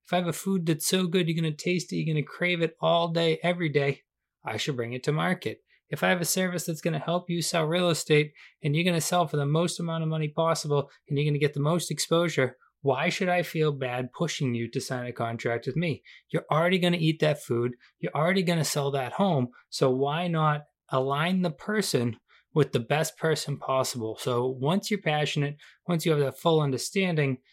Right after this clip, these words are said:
that's where you can really grow your sales, and people will start spreading the word about you because they will feel the energy that you're putting into their sale. There's nothing worse than meeting a person that's supposed to sell something that doesn't care about the product.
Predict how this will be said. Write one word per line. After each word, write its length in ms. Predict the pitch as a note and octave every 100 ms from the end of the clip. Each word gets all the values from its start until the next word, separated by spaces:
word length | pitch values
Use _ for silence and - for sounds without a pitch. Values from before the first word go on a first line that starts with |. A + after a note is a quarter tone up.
| _ -
that's 260 | E3+ F3+ -
where 120 | F#3+
you 260 | F3 D3+
can 220 | D3 C#3 B2
really 440 | C3 E3+ F#3+ F#3+
grow 280 | D3+ D#3+ D#3
your 180 | D#3 D3
sales, 540 | - C3+ B2+ A#2+ - - - -
and 200 | D3 C#3+
people 440 | - F#3 F#3+ F3+ C3+
will 100 | B2
start 360 | - D#3+ D#3+
spreading 320 | - D#3 D#3 C#3+
the 80 |
word 220 | C#3+ D#3 D3
about 220 | B2+ A#2+
you 120 | A#2
because 340 | A#2+ - D3+
they 120 | D3+ E3+
will 140 | F#3
feel 360 | - F3+ F#3+ F#3+
the 160 | E3+
energy 420 | C3+ D#3 C3+ B2+
that 100 | A#2
you're 140 | A#2 A2
putting 280 | D3 C3+ C3+
into 220 | B2+ C3
their 160 | B2+
sale. 380 | A2+ - C3 A#2 - - _ -
There's 160 | C3
nothing 420 | C3 C#3+ D3 F#3
worse 300 | D#3 C#3+ C#3+
than 260 | D3 B2+ B2+
meeting 300 | C3+ C3+ D3
a 60 | C#3
person 560 | C#3+ C3 - B2+ A#2+ - - -
that's 180 | A2+
supposed 260 | - C3+ C3+
to 80 | F3
sell 280 | - D#3+ D3+
something 480 | - B2+ A2+ A#2 A2 _ -
that 180 | C3+ -
doesn't 360 | A#2 A2+ B2
care 240 | A#2 B2 A2+
about 240 | A2 A2+
the 80 | A2+
product. 520 | - A#2+ G#2+ G2 -